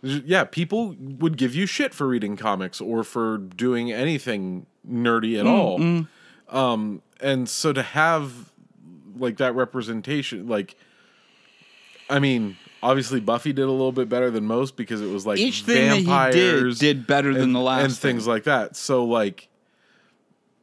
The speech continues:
Speaker 1: that was, that was more tooled for, like,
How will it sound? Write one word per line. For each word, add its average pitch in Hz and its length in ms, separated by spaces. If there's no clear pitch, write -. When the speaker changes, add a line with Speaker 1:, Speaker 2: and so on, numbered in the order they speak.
Speaker 1:
that 123 340
was, 123 280
that 135 140
was 135 180
more 127 200
tooled 123 420
for, 110 240
like, 98 400